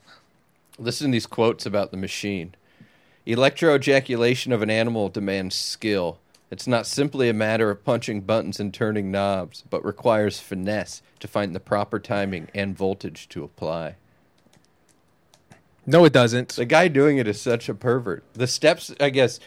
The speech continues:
Speaker 1: you put it in, buzzes for about three to four seconds, and spins, turns off, and then does that for many minutes. And then it said in the manual, if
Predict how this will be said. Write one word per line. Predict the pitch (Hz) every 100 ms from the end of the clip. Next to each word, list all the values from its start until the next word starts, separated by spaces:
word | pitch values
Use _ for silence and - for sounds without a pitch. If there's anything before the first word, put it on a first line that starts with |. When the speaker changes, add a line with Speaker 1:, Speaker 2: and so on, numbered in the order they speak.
| - -
Speaker 1:
you | 110
put | - 170
it | 185
in, | 165 127 120 123 - _ _ _ _ _ _ _ _
buzzes | 101 127 151 170 160
for | 170
about | 139 131 123
three | 131 135
to |
four | 135 139
seconds, | 127 - 117 - 113 101 -
and | - 107 104
spins, | - - 147 135 92 80 85 - - _ _ _ _ _ _ _ _ _
turns | - 127 151 151 117
off, | 113 110 95 92 - - _ _ _ _ _ -
and | 98
then | 104 98
does | 101 104 -
that | 101 -
for | 107
many | 101 104 104
minutes. | 107 117 107 98
And | 110 117
then | 135
it | 156 -
said | 139 120
in | 117
the |
manual, | 110 120 123 113 107 98 98 _ _ _ _
if | 107 101 -